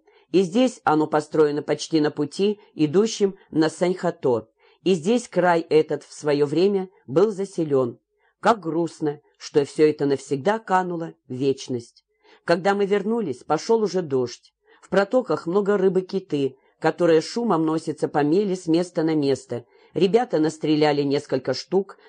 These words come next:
но, кажется, я один только ею и полакомился. Остальные не ели. Дождь стал падать сильнее,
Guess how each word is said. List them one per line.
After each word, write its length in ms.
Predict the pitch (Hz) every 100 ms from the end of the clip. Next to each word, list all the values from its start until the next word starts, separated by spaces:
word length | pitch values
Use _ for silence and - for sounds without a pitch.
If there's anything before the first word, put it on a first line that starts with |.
| -
но, 140 | 156
кажется, 580 | 160 190 208 214 - 180 -
я 200 | 147 156
один 340 | 139 143 208
только 280 | 202 185 175
ею 380 | 139 135 160 165 -
и 80 | 160
полакомился. 840 | - 147 127 120 120 110 - 113 113 _ _ -
Остальные 640 | 156 - 170 185 240 226
не 180 | 202 185
ели. 440 | 135 131 117 117 _ _ _ -
Дождь 420 | 143 214 247 -
стал 320 | - 196 190
падать 380 | 185 160 170 170
сильнее, 640 | - 160 143 135 131 123